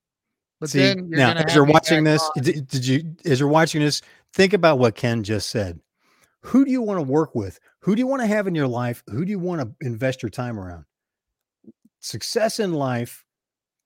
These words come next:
Speaker 2: business, personal, whatever, however you define it, success in building the life that you want comes from being in the right room with the right people.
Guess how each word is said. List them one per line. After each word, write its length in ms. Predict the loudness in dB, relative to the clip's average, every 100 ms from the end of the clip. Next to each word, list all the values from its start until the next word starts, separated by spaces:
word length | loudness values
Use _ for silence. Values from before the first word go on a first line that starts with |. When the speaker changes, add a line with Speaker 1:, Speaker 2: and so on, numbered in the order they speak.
| _ 0
Speaker 2:
business, 340 | 2 2 -4
personal, 500 | -4 -2 0 -2 -4
whatever, 640 | -4 -6 -4 -2 -2 -2
however 400 | -4 -4 -2 -2
you 120 | -4 -6
define 420 | -6 -8 -10 -10
it, 160 | -12 -18 _ _ _
success 640 | -14 -12 -10 -8 -6 -6 -6
in 120 | -4
building 300 | -4 -4 -6
the 80 | -6
life 320 | -6 -6 -8
that 100 | -8
you 140 | -6
want 400 | -6 -6 -6 -8 _ _ _ _ _
comes 340 | -4 -2 -2 -6
from 340 | -6 -6 -6 _ _
being 280 | -4 -2 -4
in 160 | -6 -8
the 80 | -8
right 340 | -6 -2 -2 -4
room 260 | -4 -4 -4
with 160 | -8
the 100 | -8 -6
right 260 | -4 -4
people. 420 | -8 -8 -8 -12